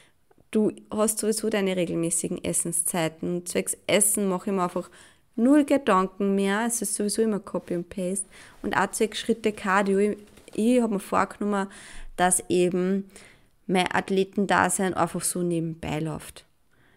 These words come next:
Weil ich mitbekommen hab, grad jetzt auch festivalmäßig und die letzten Tage eben, wenn's nebenbei läuft, dann läuft's eigentlich am besten. Weil grad wenn du, du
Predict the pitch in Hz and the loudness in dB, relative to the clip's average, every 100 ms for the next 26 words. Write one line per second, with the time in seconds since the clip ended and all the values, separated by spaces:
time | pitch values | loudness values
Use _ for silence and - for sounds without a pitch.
0 | _ - 180 180 180 202 - _ - 190 | _ 2 6 8 6 0 -12 _ 0 4
1 | 208 214 - 196 - 170 165 190 175 - | 4 2 -2 -2 0 0 0 0 -2 -2
2 | 180 180 180 - 175 - - - 185 185 | 0 2 2 0 -2 -4 -10 -4 0 0
3 | - 175 165 160 170 170 - 180 175 - | -2 -2 -2 -2 -2 -4 -2 -2 -4 -4
4 | 170 165 - - _ - 175 175 180 - | -4 -6 -8 -20 _ -8 -2 0 0 -2
5 | 160 - 165 196 202 - 147 170 185 - | -4 -2 2 2 2 0 0 0 -2 -8
6 | - - _ _ _ _ - 196 208 208 | -20 -20 _ _ _ _ 0 0 2 2
7 | 185 - 165 233 202 233 - - - 190 | 2 2 2 4 4 2 -2 -10 -2 0
8 | 180 - - 185 185 170 160 160 - - | 0 -2 -2 -2 -2 -4 -4 -4 -6 -12
9 | - - - - - - 180 180 185 - | -14 -14 -20 -20 -14 -2 4 4 2 -6
10 | - _ - - 208 208 202 196 185 | -20 _ -6 0 2 4 2 2 0